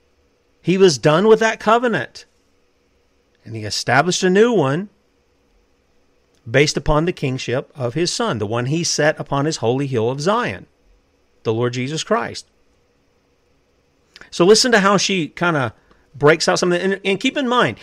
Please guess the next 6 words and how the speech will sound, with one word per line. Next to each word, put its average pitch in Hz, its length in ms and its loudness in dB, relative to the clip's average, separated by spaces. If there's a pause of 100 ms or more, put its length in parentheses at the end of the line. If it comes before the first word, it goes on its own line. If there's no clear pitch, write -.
(180)
she's 262 340 -2
trying 277 300 0
to 220 120 0
understand 196 720 -2
the 147 220 -2
evil 185 800 -2